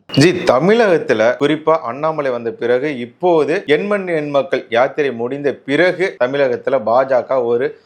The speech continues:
மாபெரும் சக்தியாக உருவெடுத்து உள்ளதை நம்ம வந்து கண்கூடாக பார்க்க முடிகிறது. இந்த சமயத்துல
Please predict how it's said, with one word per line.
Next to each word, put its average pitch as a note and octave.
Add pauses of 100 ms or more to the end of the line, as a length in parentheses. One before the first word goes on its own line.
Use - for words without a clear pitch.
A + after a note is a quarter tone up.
(160)
மாபெரும் F#3+ (120)
சக்தியாக C#3+
உருவெடுத்து D3
உள்ளதை A#2+
நம்ம A2+
வந்து A2
கண்கூடாக D3+
பார்க்க C3+
முடிகிறது. A#2+ (320)
இந்த E3
சமயத்துல C3+